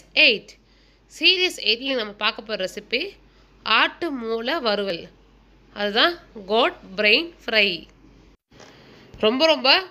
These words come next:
ஒரு ஹெல்த்தியான ஒரு நான்வெஜ் ரெசிபி. இது எப்படி பண்றதுன்னு பார்க்கறதுக்கு முன்னாடி, இதுல இருக்க நன்மைகள் பத்தி நம்ம பார்க்கலாம். இதுல ஒமேகா த்ரீ ஃபேட்டி ஆசிட்ஸ் வந்துட்டு ரொம்பவே ஜாஸ்தியா இருக்குன்னு சொல்றாங்க.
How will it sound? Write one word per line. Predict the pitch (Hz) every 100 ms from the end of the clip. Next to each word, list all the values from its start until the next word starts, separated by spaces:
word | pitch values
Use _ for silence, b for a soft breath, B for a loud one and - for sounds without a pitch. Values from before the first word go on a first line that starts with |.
| -
ஒரு | 220
ஹெல்த்தியான | 226 247 269 247 262
ஒரு | 247
நான்வெஜ் | 208 214 240 226 196
ரெசிபி. | 180 185 - 196 330 339 b b b b b b
இது | 220
எப்படி | 214 214 285
பண்றதுன்னு | 294 240 240 233 233 330 302
பார்க்கறதுக்கு | 220 233 240 214 190
முன்னாடி, | 185 185 185 302 427 _ _ -
இதுல | 233 233
இருக்க | 240 349
நன்மைகள் | 277 233 262 233 226
பத்தி | 202 285
நம்ம | 262
பார்க்கலாம். | 226 180 180 185 175 277 359 - - _ _ _ _ _ _ - - - - B B B B B B
இதுல | 220 208 220 196 302 370 _ _ _
ஒமேகா | 202 220 311 330 320 277
த்ரீ | 269 262
ஃபேட்டி | 233 226 226
ஆசிட்ஸ் | 247 - 220
வந்துட்டு | 202 208 254 359 - b b -
ரொம்பவே | 196 233 294 320
ஜாஸ்தியா | 208 208 208 240
இருக்குன்னு | 220 214 202
சொல்றாங்க. | 196 175 185 170 170 180 262